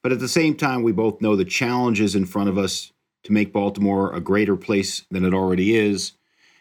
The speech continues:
And you wrote a terrific article last year in the Baltimore Sun that said, "No Mud, No Lotus" was the title. What did that mean, and how does it apply to Baltimore?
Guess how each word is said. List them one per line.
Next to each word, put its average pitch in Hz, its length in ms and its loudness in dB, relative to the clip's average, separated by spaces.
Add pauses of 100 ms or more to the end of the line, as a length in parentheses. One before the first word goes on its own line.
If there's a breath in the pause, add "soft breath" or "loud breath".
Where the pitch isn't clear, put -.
(140 soft breath)
And 135 160 2
you 175 120 4
wrote 170 100 4
a 131 40 0
terrific 156 400 0
article 110 400 0
last 92 400 -2
year 95 320 2
in 90 140 -6
the 90 60 -2
Baltimore 95 500 -2
Sun 92 580 -2
that 90 160 -6
said, 98 380 -4 (340)
"No 131 320 2
Mud, 131 460 -2 (320)
No 101 260 2
Lotus" 107 680 0
was 90 160 -10
the 87 80 -4
title. 73 400 -6 (220)
What 185 140 0
did 139 160 -4
that 110 220 -2
mean, 98 420 0
and 78 100 -14
how 95 100 -4
does 92 160 -2
it 85 80 -4
apply 82 280 -8
to 69 40 -8
Baltimore? 62 540 -12